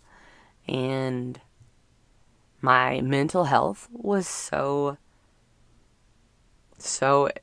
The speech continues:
just in this really terrible spot. Because, you know, when you're in chronic pain all the time,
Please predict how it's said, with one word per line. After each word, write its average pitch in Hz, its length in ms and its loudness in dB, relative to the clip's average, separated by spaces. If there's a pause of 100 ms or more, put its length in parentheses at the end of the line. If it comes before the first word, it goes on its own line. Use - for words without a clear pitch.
(320)
just - 200 -10
in 127 180 -4
this 127 140 -4
really 127 260 -2
terrible - 420 -6
spot. - 440 0 (1000)
Because, 143 320 -2
you 135 120 -6
know, 143 320 -2 (360)
when 147 220 0
you're 156 320 2
in 165 160 -2
chronic 139 420 2
pain 151 380 -2 (840)
all 135 200 8
the 170 100 -4
time, 220 380 -4